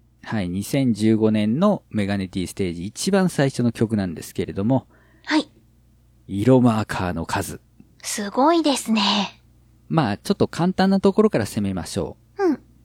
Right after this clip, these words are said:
Speaker 1: あの、韻を踏むっていうとなんか、すげえ難しい感じに聞こえますが、
Speaker 2: うん。
Speaker 1: 結局機能としては、同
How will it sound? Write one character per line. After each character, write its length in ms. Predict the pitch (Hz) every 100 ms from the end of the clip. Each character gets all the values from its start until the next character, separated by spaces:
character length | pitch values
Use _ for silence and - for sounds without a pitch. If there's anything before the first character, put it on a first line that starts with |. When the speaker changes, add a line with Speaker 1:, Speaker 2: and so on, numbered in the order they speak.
| _
Speaker 1:
あ 140 | 120
の、 240 | 120 120 117
韻 300 | 180 226 262
を 60 | 294
踏 140 | -
む 120 | 254 269
っ 20 |
て 300 | - _ 120
い 220 | 92 90
う 60 | 87
と 160 | 107
な 160 | 101 117
ん 60 |
か、 400 | 113 90 80 80 -
す 180 | - 127
げ 100 | 185
え 60 |
難 160 | 117 110 135 160
し 140 | -
い 60 | 185
感 200 | 127 98
じ 80 | 87
に 160 | 85
聞 140 | - -
こ 160 | 120
え 60 | 117
ま 120 | 120
す 160 | - -
が、 340 | 110 107 - _ _ -
Speaker 2:
う 60 |
ん。 340 | 294 294 240 - _
Speaker 1:
結 220 | - 196
局 240 | 240 226 -
機 180 | - 269
能 180 | 330 165
と 140 | -
し 100 | -
て 160 | - 87
は、 260 | 104 104 -
同 140 | 113